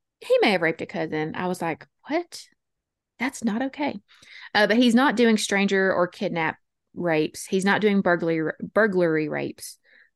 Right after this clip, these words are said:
Following intoxication on the night of the murder is a good bet. It is possible that two perpetrators were involved. After the commission of the murder, this perpetrator probably would have gone straight to a safe haven, either to his home or to a relative's house,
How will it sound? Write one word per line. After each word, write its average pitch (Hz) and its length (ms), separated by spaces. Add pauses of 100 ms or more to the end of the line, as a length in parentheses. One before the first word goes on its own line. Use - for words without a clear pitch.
(100)
Following 269 560 (180)
intoxication 202 880
on 180 120
the 180 60
night 175 200
of 190 80
the 202 40
murder 175 280
is 175 100
a 175 60
good 175 180
bet. 165 300 (440)
It - 100
is 175 100
possible 214 480
that - 160
two 214 220 (200)
perpetrators 202 500
were 220 100
involved. 185 440 (500)
After 202 220
the 240 80
commission 240 380
of 214 60
the 233 60
murder, 175 520
this 165 100
perpetrator 202 460
probably 285 400
would 226 100
have 202 120
gone 175 200
straight - 320
to - 100
a 208 40
safe 175 240
haven, 170 460 (260)
either 196 220
to 196 120
his 175 120
home 226 300
or - 100
to 190 100
a 143 60
relative's 170 400
house, 151 360